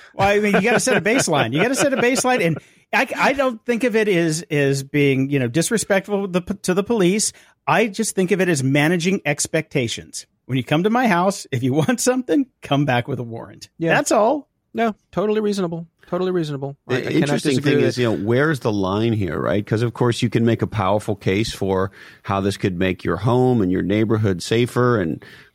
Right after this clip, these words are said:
Speaker 3: um, you know, there's a lot of people who say, "Well, if you're not doing anything wrong, why do you care?" You know, da, da, da, that whole thread. And then, of course, there's the obviously terrifying nineteen eighty-four.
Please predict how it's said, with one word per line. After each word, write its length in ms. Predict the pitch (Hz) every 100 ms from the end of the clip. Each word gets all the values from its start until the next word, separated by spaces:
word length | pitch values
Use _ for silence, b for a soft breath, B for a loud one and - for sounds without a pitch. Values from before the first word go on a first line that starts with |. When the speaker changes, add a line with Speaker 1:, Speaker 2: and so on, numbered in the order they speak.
| -
Speaker 3:
um, 720 | 95 73 65 60 50 50 50 -
you 160 | 101
know, 200 | 90 85
there's 220 | 90 92
a 60 | 92
lot 160 | 87 87
of 80 |
people 220 | 113 92 92
who 100 | 98
say, 160 | 98
"Well, 180 | 98 104
if 80 | -
you're 80 | 95
not 160 | 90 -
doing 240 | 98 101
anything 600 | 107 107 - - - 101
wrong, 460 | 101 104 107 107 107
why 220 | 95 98
do 60 | 92
you 140 | 90
care?" 580 | - 117 123 123 120 120
You 100 | 92
know, 120 | 90
da, 160 | - 98
da, 120 | 92 -
da, 160 | 110
that 240 | 101 95 110
whole 220 | 104 98
thread. 380 | - 78 87 110 _ _ _
And 160 | 117 123
then, 160 | 127
of 120 | 127 -
course, 240 | 117 110
there's 420 | 107 104 101 - -
the 180 | 104 95
obviously 520 | 98 101 95 - 95
terrifying 760 | - 107 107 - 95 92 95 95
nineteen 480 | 92 95 - 101
eighty-four. 840 | 95 92 90 - 101 92 87 90